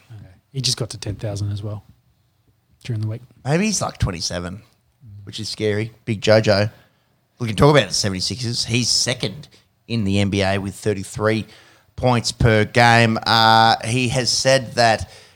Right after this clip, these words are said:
Speaker 2: he is maybe for the All-Stars. He's been dealing with this left foot injury. He, he, he literally said, "I'm not healthy. I haven't been healthy for weeks." Uh, so it's gonna be interesting to see what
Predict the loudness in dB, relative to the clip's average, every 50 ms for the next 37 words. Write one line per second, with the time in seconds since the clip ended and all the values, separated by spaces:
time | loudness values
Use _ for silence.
0 | _ _ -14 -8 -4 -2 -2 -2 -2 -2 -4 -6 -10 _ -10 -6 -6 -4 -4 -4
1 | -6 -4 0 2 4 4 6 6 4 4 2 0 -2 -2 -4 -2 4 6 6 6
2 | 6 4 0 -2 -4 -6 -4 -4 -2 0 0 -2 -2 -2 -2 0 2 2 2 0
3 | -2 -4 -6 -8 -6 -6 -6 -4 -4 -4 -4 0 2 4 6 6 6 4 4 2
4 | 0 2 2 2 0 0 2 2 2 2 0 -4 -4 -4 -4 -4 -6 -8 -6 -6
5 | -4 -2 0 0 2 2 0 -2 -4 -4 -6 -6 -6 -4 -6 -6 -6 -6 -6 -6
6 | -4 -2 -4 -4 -4 -4 -4 -4 -2 2 2 2 2 2 0 -2 -2 0 -2 -4
7 | -6 -6 -4 -4 -4 -4 -4 -4 -4 -2 -2 -2 -2 -2 -4 -4 -4 -6 -8 -10
8 | -10 -8 -8 -8 -8 -10 -14 -16 -14 -14 -14 -10 -6 -4 -4 -4 -4 -8 -8 -8
9 | -8 -14 -20 -20 -20 -20 -20 _ _ -10 -4 -2 -2 0 0 0 -2 -2 -4 -4
10 | -6 -4 -4 -4 -4 -6 -6 -8 -10 -12 -12 -12 -12 -10 -8 -8 -8 -6 -6 -4
11 | -2 0 0 0 -2 -4 -8 -8